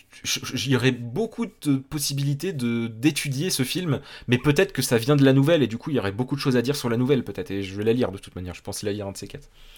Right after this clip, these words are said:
Et en tout cas, il y a beaucoup de choses à dire sur ce scénario qui est, je trouve, très bien écrit. Voilà, on est vraiment, genre, euh, vraiment Spades, je te conseille. Tu me donneras ton avis, euh, quand tu l'auras vu. Euh, il est, comme je disais, il est pas très, très long, une heure quarante, c'est, franchement, pour ce genre de film, ça va.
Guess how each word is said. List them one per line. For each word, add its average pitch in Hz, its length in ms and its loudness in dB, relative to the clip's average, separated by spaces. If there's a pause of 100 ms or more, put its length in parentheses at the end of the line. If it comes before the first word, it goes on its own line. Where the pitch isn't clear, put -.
(500)
Et 92 160 -2
en 98 40 -2
tout 135 100 -4
cas, 180 60 6
il - 20 10
y 147 40 10
a - 20 6
beaucoup 156 160 0
de - 60 -6
choses 160 140 2
à 139 60 6
dire 156 160 0
sur 143 120 -2
ce 139 100 -2
scénario 143 460 2
qui 113 220 0
est, 113 80 2 (220)
je 110 140 0
trouve, 156 220 -2
très 131 120 -4
bien 123 120 -2
écrit. - 360 -10 (1600)
Voilà, 76 180 -10 (100)
on 104 140 -6
est 98 360 0
vraiment, 113 320 2 (160)
genre, 107 240 4
euh, 101 280 2
vraiment 127 180 2
Spades, 131 380 0
je - 80 -4
te 139 80 2
conseille. 127 340 0 (300)
Tu - 100 -8
me 110 80 -2
donneras 117 240 4
ton 113 160 -2
avis, 110 320 2
euh, 87 200 0 (540)
quand 98 120 -8
tu - 100 -8
l'auras 101 240 4
vu. 113 220 0
Euh, 90 240 0
il 113 100 4
est, 113 100 4
comme 110 160 -4
je 104 60 -8
disais, 117 200 4
il 120 40 6
est 107 60 2
pas 107 100 2
très, 113 160 2
très 120 180 2
long, 123 160 0
une 113 120 0
heure - 100 -6
quarante, 113 320 -2
c'est, - 100 -4
franchement, 113 400 -2
pour 92 160 -10
ce 85 60 -10
genre 95 140 -6
de 92 80 -6
film, 98 180 -8
ça 90 140 -8
va. 87 160 -6